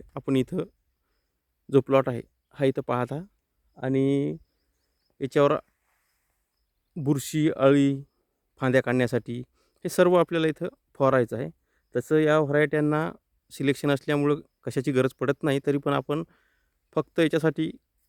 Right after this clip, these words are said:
की जेणेकरून आपल्याला हा प्लॉट गेलेला होता मर वगैरे येऊ नये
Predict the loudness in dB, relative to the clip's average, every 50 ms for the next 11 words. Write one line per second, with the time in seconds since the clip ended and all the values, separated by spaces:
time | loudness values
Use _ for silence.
0 | _ -12 -8 -2 0 2 2 2 0 -2 -2 -2 -2 -2 -2 -4 -4 -2 -2 -4
1 | -4 -6 _ _ _ _ _ _ _ _ _ _ _ -8 -4 -4 -4 -2 0 0
2 | 0 2 2 4 4 4 4 4 2 0 -2 -4 -8 -12 -12 _ _ _ _ _
3 | _ _ -6 -2 2 2 4 4 4 4 2 2 2 2 2 2 0 -2 -4 -6